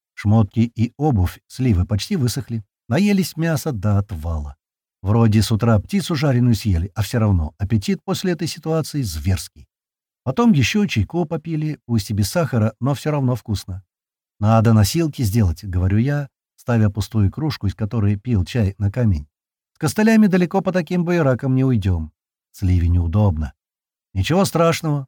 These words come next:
замечая это, говорит Базе. «Мы с сестрой ваши должники по жизни. Понесём тебя. Нам чуть-чуть до деда Игната осталось. Там-то уже попроще будет».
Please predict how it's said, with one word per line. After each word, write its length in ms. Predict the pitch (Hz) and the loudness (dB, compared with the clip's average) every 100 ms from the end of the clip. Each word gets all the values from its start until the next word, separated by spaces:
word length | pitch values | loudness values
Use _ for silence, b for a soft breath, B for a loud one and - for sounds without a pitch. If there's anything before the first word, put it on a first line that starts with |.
| _ | _
замечая 560 | 85 92 90 - 95 - | -6 0 0 2 0 0
это, 200 | - 139 | -6 -10
говорит 340 | 127 110 92 90 | -4 -2 0 -2
Базе. 380 | 90 80 78 71 _ _ _ | -4 -8 -10 -16 _ _ _
«Мы 160 | 190 | 0
с 60 | 220 | 2
сестрой 340 | 190 - 175 | 0 -2 0
ваши 300 | 160 143 165 | 0 0 -2
должники 500 | 156 170 139 170 117 | -4 -4 -2 -4 -2
по 140 | 113 156 | -2 0
жизни. 400 | 101 92 123 76 - _ | 0 0 0 -2 -8 _
Понесём 420 | - 208 190 160 165 | 0 0 2 0 0
тебя. 340 | 156 101 78 _ _ - | 0 -2 -2 _ _ -2
Нам 340 | 160 165 131 | 2 2 0
чуть-чуть 420 | - 190 - 196 135 | -2 -4 -2 -4 -2
до 100 | 160 | -2
деда 280 | 165 147 | -2 -2
Игната 300 | 151 156 127 | -2 -2 -2
осталось. 440 | 123 - 101 82 - _ _ _ - | -4 -2 -2 -2 -8 _ _ _ -4
Там-то 320 | 185 180 147 | 0 2 2
уже 180 | 117 143 | 0 2
попроще 560 | 151 - 104 101 - | 0 0 2 2 2
будет». 300 | 120 104 76 | 0 0 -2